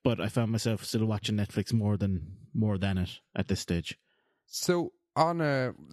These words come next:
Speaker 2: sort of related front, I, I saw two news articles recently, um, and the first was about Netflix, that their budget for, um, original content next year, I think, is seven billion.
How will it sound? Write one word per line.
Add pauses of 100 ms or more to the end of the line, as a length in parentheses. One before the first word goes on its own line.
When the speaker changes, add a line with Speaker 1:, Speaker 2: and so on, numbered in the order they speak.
(200)
Speaker 2:
sort
of
related
front,
I,
I
saw (100)
two
news
articles
recently, (180)
um, (1200)
and
the
first
was
about
Netflix,
that
their
budget
for,
um,
original
content
next
year,
I
think,
is
seven
billion.